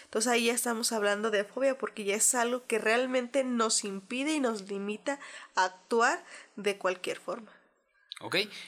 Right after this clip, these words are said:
Speaker 2: entonces se puede decir que el miedo,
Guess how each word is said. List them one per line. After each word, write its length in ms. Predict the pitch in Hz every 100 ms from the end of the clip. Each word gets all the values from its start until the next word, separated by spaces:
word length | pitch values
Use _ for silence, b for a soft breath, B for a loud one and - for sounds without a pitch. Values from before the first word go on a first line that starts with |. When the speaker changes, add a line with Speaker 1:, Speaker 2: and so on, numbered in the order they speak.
| -
Speaker 2:
entonces 460 | 127 180 190 208 -
se 160 | - 151
puede 220 | 190 202
decir 240 | 196 196
que 460 | - 190 180 151 - -
el 220 | 120 117
miedo, 680 | 127 143 151 165 139 123